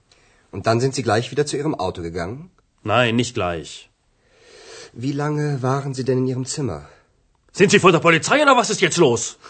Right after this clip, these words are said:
Speaker 1: <laughs> Nein, natürlich nicht. Aber man hat Ihr Auto vermutlich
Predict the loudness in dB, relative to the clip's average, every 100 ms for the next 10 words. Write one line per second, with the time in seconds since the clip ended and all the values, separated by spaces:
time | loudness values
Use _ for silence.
0 | -20 -20 _ _ _ -20 -18 -8 -6 -6
1 | -8 -18 -20 _ _ _ _ -14 -10 -8
2 | -6 -8 -10 -14 -14 -20 _ -20 -20 -20
3 | -20 _ _ 2 4 2 0 -2 -2 -2
4 | -4 -4 -6 -6 -4 -2 -2 -4 -8 -12